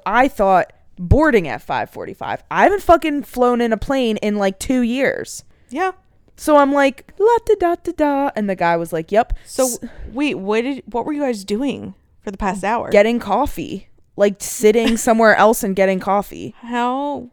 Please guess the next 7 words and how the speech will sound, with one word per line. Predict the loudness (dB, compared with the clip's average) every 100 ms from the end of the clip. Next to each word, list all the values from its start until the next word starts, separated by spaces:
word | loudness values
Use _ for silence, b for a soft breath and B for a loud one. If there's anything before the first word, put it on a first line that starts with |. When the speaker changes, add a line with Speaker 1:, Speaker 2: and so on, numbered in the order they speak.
| _ _ _ _ _ -20 -20 _ _ -8
Speaker 1:
The | -2
Speaker 2:
How | 4 6
Speaker 1:
coffee | 6 2
line | 4 4 4
was | 2
really | 4 4 6
long. | 4 4 2 0 -4 -10